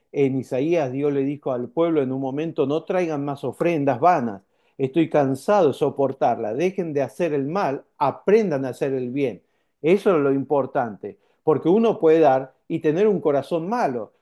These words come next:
uno puede dar con una intención incorrecta y encima seguir haciendo cosas malas. Y Dios dice, "No, no quiero que me, que me den y que hagan cosas malas. Yo quiero que hagan las cosas correctas, que hagan lo bueno, dejen de hacer el mal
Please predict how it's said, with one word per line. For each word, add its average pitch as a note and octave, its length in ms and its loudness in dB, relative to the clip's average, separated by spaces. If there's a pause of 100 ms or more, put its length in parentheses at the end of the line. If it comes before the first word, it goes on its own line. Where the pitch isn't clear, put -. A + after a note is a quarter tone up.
(100)
uno A3 340 2
puede D#3 200 4
dar C#3+ 260 4
con D3 180 -4
una F#3+ 180 -6
intención D3+ 580 -2
incorrecta D3 600 -2
y D#3 120 -2
encima E3+ 480 -2
seguir D#3+ 300 0
haciendo F3 380 -4
cosas D3 360 -6
malas. E3 440 -2 (260)
Y E3 100 0
Dios G#3 240 2
dice, D#3+ 260 -2
"No, G#3+ 220 2
no E3 180 -2
quiero G4+ 240 0
que D#3 100 2
me, C3+ 340 2 (200)
que D#3+ 140 2
me D3 180 0
den G3 320 0 (280)
y E3 180 -4
que D3 140 2
hagan D#3+ 320 0
cosas D3 320 -6
malas. G#2+ 320 -8
Yo A3 200 0
quiero D#3 380 0 (220)
que D#3 120 0
hagan G#3+ 240 0
las C#3+ 120 -2
cosas G3+ 340 -4
correctas, C#3 640 -2 (220)
que D3+ 100 0
hagan G3 260 0
lo C3 120 2
bueno, C#3+ 500 2
dejen G3+ 320 0
de D3+ 80 0
hacer D#3 220 -2
el D3+ 140 -4
mal B2+ 340 -2